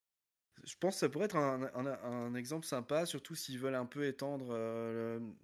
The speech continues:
le, les, les franchises et la cohésion entre les différents, les différentes productions, et qu'ils veulent utiliser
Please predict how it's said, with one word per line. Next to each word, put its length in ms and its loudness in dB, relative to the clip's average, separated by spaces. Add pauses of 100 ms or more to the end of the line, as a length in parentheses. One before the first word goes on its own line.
(160)
le, 60 -8
les, 160 0
les 120 -2
franchises 600 -2
et 80 -2
la 160 2
cohésion 500 -2
entre 220 -6
les 160 0
différents, 560 -6
les 120 -2
différentes 300 -6
productions, 640 -4 (760)
et 140 4
qu'ils 160 0
veulent 160 0
utiliser 520 0